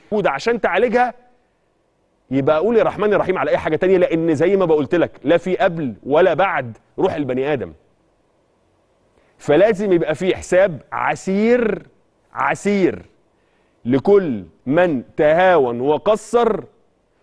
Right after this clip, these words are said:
وما شافش شغله وما اتقاش ربنا في شغله في مثل هذه الحاله، عشان يكون عبره. ومحدش بقى يقول لك اصل معلش واصل كذا.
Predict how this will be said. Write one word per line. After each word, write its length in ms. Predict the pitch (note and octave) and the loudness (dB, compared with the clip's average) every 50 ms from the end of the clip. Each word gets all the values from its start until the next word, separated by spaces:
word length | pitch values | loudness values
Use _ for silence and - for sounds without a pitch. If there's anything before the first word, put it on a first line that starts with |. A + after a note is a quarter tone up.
| _ - | _ -6
وما 180 | B2 C3+ D3 C#3+ | -2 -2 -2 0
شافش 400 | - A3+ A3+ - - G3 E3 - | 0 0 -2 -2 -4 -6 -2 2
شغله 460 | A3 A#3+ A#3+ G3 A3+ A#3+ B3 A3+ - - | 4 4 4 4 2 0 0 -2 -2 -2
وما 180 | D3 D3 D3 D#3 | -4 -2 -2 -2
اتقاش 380 | D3+ - E3+ E3+ G#3+ - - | -4 -2 -2 -2 -2 -2 0
ربنا 360 | F#3+ F#3 D#3 D#3 G#3 A3+ A3 | -2 0 0 2 2 2 0
في 100 | - - | 0 0
شغله 380 | - A3+ A#3+ A3+ A#3 A#3+ A#3 G#3+ - - - _ _ _ | 0 2 2 2 2 0 0 -2 -4 -8 -20 _ _ _
في 60 | - | -2
مثل 220 | C#3+ F3+ E3 D#3+ D#3 | -2 0 0 -2 -4
هذه 200 | C#3+ B2 C#3 D#3 | -2 -2 -2 -2
الحاله، 320 | B2 - - A2 G2 F2+ - _ _ _ _ _ _ _ _ _ _ _ _ _ _ _ - | -2 -4 -8 -10 -10 -10 -14 _ _ _ _ _ _ _ _ _ _ _ _ _ _ _ -10
عشان 300 | - A#2+ C3+ - G#3+ A3+ | -8 -4 -2 0 2 2
يكون 220 | A3 - A3 G#3 F3+ | 2 2 0 0 2
عبره. 320 | D3+ F3 E3+ C#3+ C#3 - | 0 0 0 0 -2 -2
ومحدش 580 | - D3+ D3+ D3+ - E3+ G#3 F#3 E3 F3 C3 C#3 | -2 -2 -2 -2 -2 -2 -2 0 0 -2 0 0
بقى 180 | D#3+ G3 G3 F#3 | 2 2 2 2
يقول 240 | F3 G3+ G#3 G#3 | 2 2 2 2
لك 140 | G3+ F#3 - | 0 0 0
اصل 320 | - E3 F#3+ - - F3 E3+ | -2 -2 -4 -2 -4 -4 -2
معلش 480 | D#3 C#3+ C3+ D3 F3+ G#3 F#3 - - | -2 -2 0 0 0 0 0 -2 -2
واصل 380 | F3 E3+ D#3+ F3+ F#3 - F3+ D#3+ | 0 0 2 0 0 -2 -4 -4
كذا. 280 | D3 F#3+ F3+ - - | -2 -2 -2 -2 -4